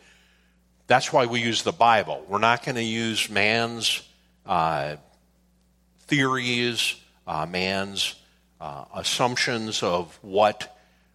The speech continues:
how we get better or whatever, but we're t-, pointing people to Christ and his word.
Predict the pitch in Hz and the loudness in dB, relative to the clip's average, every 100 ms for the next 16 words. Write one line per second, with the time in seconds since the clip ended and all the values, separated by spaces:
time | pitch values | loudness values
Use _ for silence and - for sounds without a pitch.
0 | _ - 123 117 120 104 104 104 107 92 | _ 0 4 4 2 -4 -10 -2 -2 2
1 | 123 120 123 120 110 - 110 92 98 104 | 4 6 6 4 2 -8 0 2 4 4
2 | 104 95 90 - _ _ _ _ _ _ | 4 4 -2 -4 _ _ _ _ _ _
3 | _ - 127 120 123 - - - - - | _ 0 2 2 0 -4 -14 -10 -10 -12
4 | _ _ - 202 247 233 - 175 - 135 | _ _ 0 0 0 -8 -4 -4 0 -2
5 | 131 123 - _ - 117 - - 147 123 | -2 -4 -10 _ -6 -4 -4 -2 2 2
6 | 117 110 - 107 92 87 90 85 78 64 | 2 -4 -6 -6 -8 -8 -10 -10 -10 -12